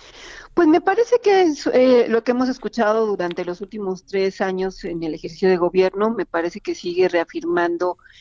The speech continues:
el mismo discurso y reafirmando las bases sobre las cuales ha construido su proyecto de la cuatro T, ¿no? Este tema de los programas insignia, de sus obras,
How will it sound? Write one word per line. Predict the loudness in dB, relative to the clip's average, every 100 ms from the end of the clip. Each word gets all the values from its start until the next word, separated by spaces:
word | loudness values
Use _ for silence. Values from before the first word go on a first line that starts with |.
| _ -4
el | 0
mismo | 2 2 2 4 2
discurso | 0 -8 -2 2 2 2 2 2
y | -2
reafirmando | -4 -4 -4 -8 -4 -4 -2 -4
las | -2 -2
bases | -2 -4 -6
sobre | -8 -8
las | -8 -4
cuales | -2 -2 -4 -8
ha | -6
construido | -4 -4 -6 -4 0 2 2 2 -2 -20 -20
su | -12 -4
proyecto | 0 0 0 0
de | 0 0
la | -2
cuatro | -2 -4 -4 -8
T, | -8 -6
¿no? | -6 -4
Este | -4 -6 -6
tema | -2 0
de | 0
los | -2 -4
programas | -6 -4 -2 -4 -4
insignia, | -8 -6 -8 -4 0 0 -2
de | -6
sus | -12 -8
obras, | -4 -2 -4 -6